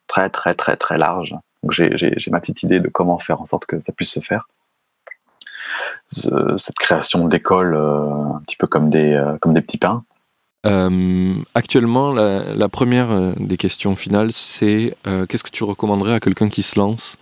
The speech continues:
Speaker 2: et qui veut, euh, commencer à faire, euh, un business qui lui rapporte un petit peu,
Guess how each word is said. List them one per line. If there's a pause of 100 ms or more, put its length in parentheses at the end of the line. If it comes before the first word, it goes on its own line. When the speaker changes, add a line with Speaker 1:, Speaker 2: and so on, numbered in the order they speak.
Speaker 2:
et
qui
veut,
euh,
commencer
à
faire,
euh, (560)
un
business
qui
lui
rapporte
un
petit
peu,